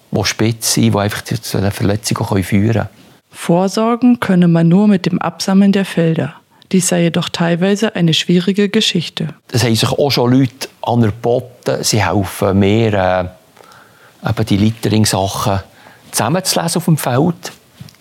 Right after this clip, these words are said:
Speaker 1: Also auf einem frisch gemähten Feld oder im Feld ist auch keine Sache,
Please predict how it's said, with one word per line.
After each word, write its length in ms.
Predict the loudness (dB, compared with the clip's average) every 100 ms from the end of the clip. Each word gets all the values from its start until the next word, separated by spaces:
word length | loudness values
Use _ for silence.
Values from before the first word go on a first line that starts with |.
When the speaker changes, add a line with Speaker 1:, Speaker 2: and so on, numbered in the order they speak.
| -20 -20 -12
Speaker 1:
Also 260 | -4 -2 0
auf 100 | 0
einem 100 | 0
frisch 400 | 0 0 -2 -2
gemähten 760 | -2 0 0 -2 -2 -2 -2 -4 -10
Feld 480 | -8 -2 0 0 0
oder 120 | 0
im 100 | 0
Feld 320 | 2 2 2 -2
ist 80 |
auch 100 | -4
keine 140 | -4 -2
Sache, 420 | -2 -2 -4